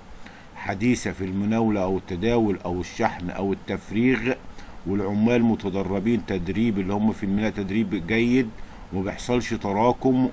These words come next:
والعملية منظمة، ده في الموانئ بيحقق سلامة، سلامة البضائع. تاني حاجة عندي السفينة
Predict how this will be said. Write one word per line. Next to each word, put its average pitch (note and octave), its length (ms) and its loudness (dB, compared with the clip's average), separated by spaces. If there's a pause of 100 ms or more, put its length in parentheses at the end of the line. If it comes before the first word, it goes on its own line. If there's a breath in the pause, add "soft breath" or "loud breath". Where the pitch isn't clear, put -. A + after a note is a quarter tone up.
والعملية F#2+ 520 0
منظمة، A2 840 4 (600 loud breath)
ده A#2 120 2
في A2+ 160 -2
الموانئ A2 680 2 (100)
بيحقق G#2+ 640 0
سلامة، G#2+ 760 0 (160)
سلامة G2 520 -2 (200)
البضائع. F2 520 -4 (640 loud breath)
تاني A#2+ 240 4
حاجة C3 420 4
عندي B2 280 2
السفينة B2+ 500 2